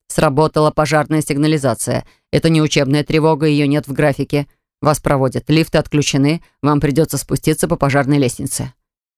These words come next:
«Да уж, с семидесятого этажа спускаться — то ещё удовольствие»,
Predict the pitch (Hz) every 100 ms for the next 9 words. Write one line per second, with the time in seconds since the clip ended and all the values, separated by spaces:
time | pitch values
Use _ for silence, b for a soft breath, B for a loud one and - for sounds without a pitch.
0 | _ _ _ _ _ _ _ _ - -
1 | 214 202 160 135 - - _ - - -
2 | 170 180 - - 156 165 165 160 175 -
3 | 143 - 160 - - 143 135 - 131 139
4 | 135 127 - 135 -